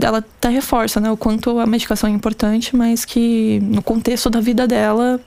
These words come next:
o melhor caminho a seguir foi esse. E acaba não sendo um bom exemplo, assim, de se passar pras pessoas, né, de,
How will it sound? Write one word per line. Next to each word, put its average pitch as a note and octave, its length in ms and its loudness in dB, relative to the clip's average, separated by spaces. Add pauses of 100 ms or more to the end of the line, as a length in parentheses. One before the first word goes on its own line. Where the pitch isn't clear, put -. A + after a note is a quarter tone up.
(340)
o G#3+ 120 0 (180)
melhor G#3 260 0
caminho G#3+ 380 0 (100)
a A3 60 0
seguir G3+ 220 0
foi A#3 180 -2
esse. A#3 460 -2 (320)
E - 40 0
acaba C4 240 0 (460)
não D4 120 2
sendo C#4 260 0
um D4 80 0
bom C#4 140 2
exemplo, A#3+ 440 2
assim, G#3+ 200 -2
de - 80 -4
se - 60 -8
passar A3 280 -2
pras G3+ 140 -2
pessoas, G3+ 440 0
né, G3+ 160 2
de, F#3+ 240 0